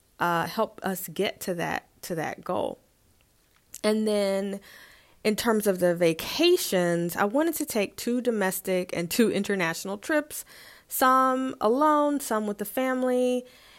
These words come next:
And for some of my goals, I see them through the lens of my household. So at this point, I've already taken two international trips, and my husband went on a delegation to Mexico,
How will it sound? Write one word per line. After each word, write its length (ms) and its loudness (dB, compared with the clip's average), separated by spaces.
And 380 0
for 160 -2
some 220 2
of 100 0
my 160 0
goals, 160 2
I 80 4
see 200 -4
them 220 -2
through 120 -4
the 100 -2
lens 260 -2
of 100 -4
my 160 -4
household. 800 -4
So 160 0
at 160 -2
this 160 0
point, 380 -4
I've 100 -2
already 240 0
taken 640 -6
two 240 -6
international 640 -8
trips, 400 -10
and 100 -6
my 80 -2
husband 380 -4
went 220 -4
on 240 -4
a 100 -4
delegation 960 -6
to 260 -2
Mexico, 920 -4